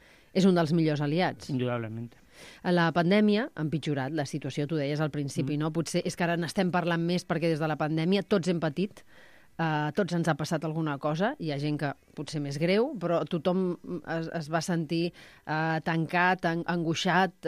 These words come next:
Speaker 1: amb aqu-, haver de gestionar aquesta
Speaker 2: Mm.
Speaker 1: incertesa. Mm, i, però el que ha fet és que s'hagin també disparat, eh, nous casos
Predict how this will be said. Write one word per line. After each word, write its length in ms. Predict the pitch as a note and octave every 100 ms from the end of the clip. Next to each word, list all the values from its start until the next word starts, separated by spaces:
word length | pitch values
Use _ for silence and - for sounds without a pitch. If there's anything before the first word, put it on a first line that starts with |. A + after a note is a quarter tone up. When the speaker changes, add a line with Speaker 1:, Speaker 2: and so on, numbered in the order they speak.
| D#3+
Speaker 1:
amb 160 | E3
aqu-, 240 | D#3+ F3 D#3+ D#3+
haver 160 | F#3
de 120 | G3 G3
gestionar 460 | F3 G3+ F#3 F3
aquesta 480 | F3+ E3+ - E3+ E3
Speaker 2:
Mm. 80 | E3
Speaker 1:
incertesa. 720 | E3+ C#3+ E3 - F#3 E3+ G#3 D4+ - - - -
Mm, 640 | F3+ F#3 F3 E3 D#3+ D3+ D3+ - - - - - -
i, 120 | G3+
però 220 | - F#3+ F3+
el 80 | F3+
que 80 | F#3
ha 120 | E3 G3+
fet 340 | B3 C4+ - -
és 160 | F#3
que 100 | - G3
s'hagin 300 | G#3 A3+ G#3+
també 280 | - F3+ G#3+
disparat, 480 | F#3 - D3+ D3 - -
eh, 500 | D#3 C#3+ C#3 C3+ C3+ D3
nous 240 | D#3 -
casos 400 | F3+ F3 A#3 C4+